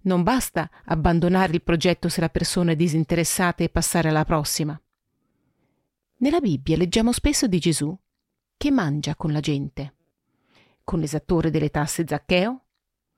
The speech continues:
con i farisei o le prostitute. Gli piaceva passare del tempo nella loro compagnia. Condividere un pasto è un modo semplice per fare un buon gesto per gli altri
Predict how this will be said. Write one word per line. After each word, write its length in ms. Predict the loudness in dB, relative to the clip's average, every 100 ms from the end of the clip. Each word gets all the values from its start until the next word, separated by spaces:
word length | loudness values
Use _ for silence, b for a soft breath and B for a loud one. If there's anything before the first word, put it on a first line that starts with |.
| b b _
con 160 | -6 -6
i 60 |
farisei 600 | -4 -2 -2 -2 -2 -6 -6
o 80 | -4
le 120 | -2
prostitute. 760 | -2 -2 -2 0 0 -2 -8 _ _ _ _ _ _
Gli 140 | _ -6
piaceva 460 | -2 -2 0 0
passare 420 | 0 0 0 0 2
del 220 | 0 0
tempo 400 | -2 -2 -2 0
nella 260 | 2 2
loro 240 | 0 0 -2
compagnia. 680 | -2 -2 0 0 0 -4 -10 _ _ _ _ _ _ _ _ _ _ _ _ _ _ _ _
Condividere 580 | 0 2 2 2 2 0
un 140 | 0
pasto 520 | 0 -2 -4 -8 -10 -12 _ _
è 100 | -4
un 140 | 2 4
modo 200 | 2 0
semplice 460 | -2 -2 0 0
per 140 | -2 -2
fare 200 | 0 2
un 100 | 2
buon 220 | 2 2
gesto 360 | 2 0 -2 -2
per 140 | -2
gli 120 | -2
altri 380 | -2 -4 -4 -8